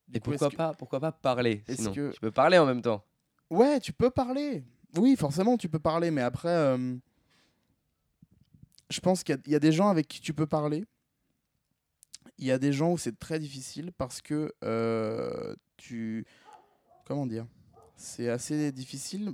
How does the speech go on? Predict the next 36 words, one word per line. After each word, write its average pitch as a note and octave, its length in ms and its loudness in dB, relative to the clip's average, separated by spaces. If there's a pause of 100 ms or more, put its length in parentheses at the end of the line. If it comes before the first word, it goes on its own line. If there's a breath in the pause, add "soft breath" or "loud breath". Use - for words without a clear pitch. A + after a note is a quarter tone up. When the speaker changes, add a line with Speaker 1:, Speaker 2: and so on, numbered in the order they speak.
Speaker 1:
Enfin, B2+ 140 -6
pour A#2+ 140 -6
moi, D3 140 -2
en F3 80 -4
tout - 120 -12
cas, E3 120 -6
c'est - 140 -10
que A2+ 60 -14
des B2 100 -8
fois, D3+ 120 -4
je C3+ 100 -4
parle D3 260 -2
à C3+ 40 -2
des B2 140 -2
gens C#3 160 -2
et - 20 -6
c'est B2+ 120 -10
très A2+ 160 -12
intéressant. A#2 400 -12 (400)
Je - 120 -20
parle, F#3 240 -10 (100)
j'adore B2+ 300 -6
parler, E3+ 220 -8
moi. G3 140 -12 (760 soft breath)
Mais A#2+ 80 -2
il B2 40 2
y C3 40 4
a C3+ 60 0
des C#3 120 2
gens F3 320 4
où F3 80 2
je C3+ 120 0
sais C#3+ 140 -4
très - 160 0
bien G3 120 0
que E3+ 100 -4